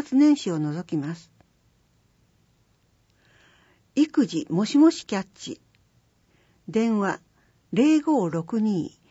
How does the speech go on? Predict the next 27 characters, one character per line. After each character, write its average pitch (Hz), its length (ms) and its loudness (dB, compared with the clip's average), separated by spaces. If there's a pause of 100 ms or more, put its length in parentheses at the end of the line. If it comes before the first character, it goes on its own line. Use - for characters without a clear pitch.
(220)
四 277 260 4
三 226 380 -2
の - 200 -6 (100)
零 277 280 0
五 247 300 -2
五 185 320 -6
五。 165 340 -10 (1400)
水 311 340 4
曜 320 200 2
日 196 100 -4
か 165 140 -6
ら 143 140 -6
金 254 280 2
曜 185 280 -2
日、 - 220 -18 (800)
午 262 160 2
後 277 140 0
五 262 140 0
時 247 140 -6
か 170 160 -6
ら - 160 -10 (180)
午 262 120 -4
後 254 160 -2
九 277 140 -6
時 240 140 -6
ま 175 160 -4
で。 - 180 -18